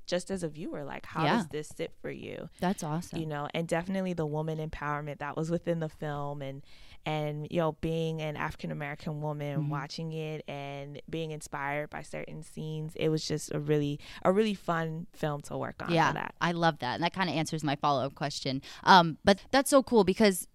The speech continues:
Speaker 2: you know, I, I, someone was asking me the other day, like, how involved are you in post, as a post-production person in the rest of production? Because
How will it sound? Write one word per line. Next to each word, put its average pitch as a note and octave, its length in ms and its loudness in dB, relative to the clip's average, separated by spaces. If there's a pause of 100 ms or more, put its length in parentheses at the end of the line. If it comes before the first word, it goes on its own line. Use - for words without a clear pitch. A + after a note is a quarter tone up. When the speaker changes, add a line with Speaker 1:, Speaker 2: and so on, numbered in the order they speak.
(120)
Speaker 2:
you G#3 120 4
know, G3+ 140 10
I, F3+ 160 10
I, G#3 100 8
someone A3 300 8
was G3 120 4
asking F3 320 2
me E3 80 0
the D#3 120 0
other D3+ 160 0
day, D3+ 200 2
like, C#3+ 160 0
how D4 420 6
involved G3+ 520 4
are D#3+ 100 0
you D#3 240 -2
in D#3 140 -2
post, - 360 -2
as F3 200 4
a F3+ 40 2
post-production D#3 680 0
person F#3 580 4 (360)
in C4 220 8
the G#3+ 100 8
rest F3 300 4
of D#3+ 160 -6
production? - 640 0
Because G3 400 0